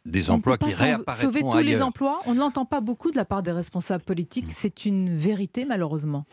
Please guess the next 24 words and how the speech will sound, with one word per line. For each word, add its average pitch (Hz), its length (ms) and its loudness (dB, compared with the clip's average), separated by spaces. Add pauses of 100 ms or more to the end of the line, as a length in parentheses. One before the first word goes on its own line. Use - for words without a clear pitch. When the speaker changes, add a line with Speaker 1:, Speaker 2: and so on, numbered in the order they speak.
(320)
Speaker 1:
Il 92 120 0
y 107 60 4
a 113 60 2
des 98 260 -4
emplois 92 560 0 (300)
qui 78 800 -6 (160)
vont 95 300 -2
être 78 140 -8
détruits. 104 400 -4
Il 87 80 -8
y 95 60 -6
en 113 120 -2
a 131 80 -2
toujours 123 560 -4
dans 80 160 -6
l'économie, 78 560 -6
mais 98 300 -2
plus 135 500 -4
malheureusement 87 560 -4
à 87 80 -4
cause 85 180 -10
de 87 80 -10
la 80 120 -8
crise. 165 400 -4